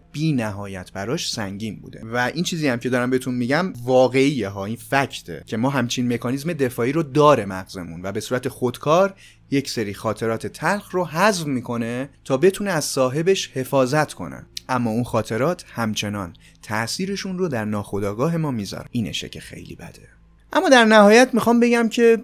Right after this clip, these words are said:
چه حالا این مکانیزم دفاعی به کارش اومده باشه، چه نیومده باشه، چه مریض بوده، چه نبوده، چه دیوانه و ردی بوده، چه نبوده، گور پدرش مردی که پدوفیل حرومزادهٔ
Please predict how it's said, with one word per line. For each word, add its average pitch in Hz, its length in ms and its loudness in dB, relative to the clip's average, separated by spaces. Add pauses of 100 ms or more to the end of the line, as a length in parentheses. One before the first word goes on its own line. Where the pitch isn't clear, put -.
چه 226 140 2
حالا 208 180 4
این 202 220 0
مکانیزم 151 400 0
دفاعی 127 520 4
به 120 140 4
کارش 120 380 0
اومده 104 320 0
باشه، 107 260 -2
چه 98 140 -10
نیومده 95 580 -6
باشه، 127 380 -2
چه 131 200 -2
مریض 110 560 0
بوده، 101 240 -4
چه 101 160 -6
نبوده، 98 460 -4
چه 135 160 -4
دیوانه 113 500 -4
و 127 140 0
ردی 110 320 -2
بوده، 113 200 -2
چه 117 140 -6
نبوده، 113 380 4
گور 156 460 0
پدرش 120 640 2
مردی 101 280 -6
که 101 200 -6
پدوفیل 101 480 -6
حرومزادهٔ 98 800 -2